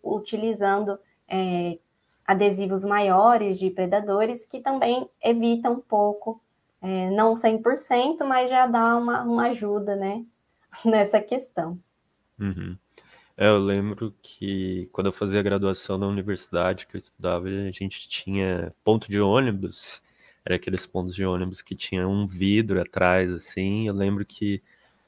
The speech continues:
Speaker 2: na verdade, era um outro modelo, daí reformaram o ponto de ônibus e colocaram um ponto de ônibus com uns vidros no,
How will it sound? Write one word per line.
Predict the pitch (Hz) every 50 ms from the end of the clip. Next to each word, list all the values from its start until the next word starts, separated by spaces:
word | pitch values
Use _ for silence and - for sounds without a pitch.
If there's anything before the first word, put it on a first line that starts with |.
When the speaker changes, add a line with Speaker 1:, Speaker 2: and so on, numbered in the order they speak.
| _ _ _ - - _
Speaker 2:
na | - 196
verdade, | 185 113 107 113 110 110
era | 120 113 123
um | 131 131 127
outro | 127 147 165 - - 160
modelo, | 156 147 123 117 113 123 139 143
daí | 135 139 131 131
reformaram | 117 135 127 127 - - 139 127 120 117 113 123 139 147 143
o | 131
ponto | - - 113 117
de | 117 117
ônibus | 113 113 120 127 127 127
e | 135 131
colocaram | 131 - 120 120 120 - 120 120 120
um | 120
ponto | 120 - 113 113
de | - -
ônibus | 104 104 104 104 101 - -
com | - - - 107
uns | 113 117 110 - -
vidros | 95 92 98 101 92 92 95 87 90 - -
no, | 98 92 82